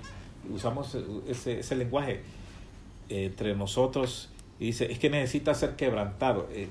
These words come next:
el, el, eso tiene que ver con nuestro egoísmo, con nuestro yo, con nuestro orgullo, con todo esto que está dentro. ¿Y quién opera ahí? El Espíritu Santo, ¿verdad? Y la palabra, ¿verdad? La palabra de Dios operando en nosotros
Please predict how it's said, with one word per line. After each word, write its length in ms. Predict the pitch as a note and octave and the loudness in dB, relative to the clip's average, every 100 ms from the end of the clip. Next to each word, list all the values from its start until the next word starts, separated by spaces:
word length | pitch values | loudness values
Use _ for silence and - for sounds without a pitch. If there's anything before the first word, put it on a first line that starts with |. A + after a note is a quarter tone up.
| - | -4
el, 180 | B2 A#2+ - - - - - - - - | -4 -4 -10 -16 -16 -18 -18 -16 -10 -4
el, 180 | B2+ B2 | -2 0
eso 200 | E3 D3+ | 4 4
tiene 220 | D3+ E3 F3 | 4 2 4
que 140 | D3 | 4
ver 120 | D3 | 4
con 140 | E3 D3 | 4 0
nuestro 240 | B2+ A#2 | 0 0
egoísmo, 500 | G#2+ G#2 C3 D3+ C#3 | 2 2 0 -2 -4
con 120 | A2+ | -4
nuestro 300 | G#2 G#2 F#2+ | -4 -4 -4
yo, 280 | G2+ B2+ D3 | 2 2 2
con 140 | B2 | 0
nuestro 260 | A2 - F2+ | -4 -6 -6
orgullo, 400 | F#2+ B2+ C#3+ B2+ - - - - | -2 0 0 -2 -6 -14 -14 -4
con 160 | G#2+ | -4
todo 240 | G#2 C#3 D#3+ | 2 6 6
esto 180 | D#3+ B2+ | 4 0
que 60 | |
está 200 | A#2+ C3 | 0 4
dentro. 340 | C3 C3 C3 B2+ - - - | 4 4 0 -4 -8 -16 -6
¿Y 180 | C3 | -2
quién 300 | A#2+ - B2+ | 0 2 4
opera 340 | C3+ B2+ C3+ C3+ | 4 6 8 8
ahí? 180 | D#3 C3+ | 10 8
El 160 | - | 6
Espíritu 420 | F#2+ - F#2+ F#2+ C3+ | -2 -4 -6 -2 2
Santo, 480 | D3+ C#3 - C#3+ B2+ - - - - - | 6 6 4 -4 -6 -12 -16 -16 -16 -10
¿verdad? 260 | - G2+ A#2+ - | -4 -2 -4 -6
Y 80 | G2+ | -4
la 160 | G2 | -2
palabra, 420 | F2+ A2 C#3 F#2 | 2 6 6 4
¿verdad? 200 | E2 F#2+ | 0 -2
La 120 | F2+ - | -2 0
palabra 340 | G2+ G#2+ A#2+ | 2 6 6
de 120 | A#2 | 6
Dios 260 | A2+ B2 B2+ | 6 6 6
operando 460 | B2 G#2+ G2+ G#2 | 2 2 2 2
en 80 | G#2+ | 0
nosotros 680 | A2 - B2+ A#2 A2+ G2+ - | -2 2 2 2 0 -4 -8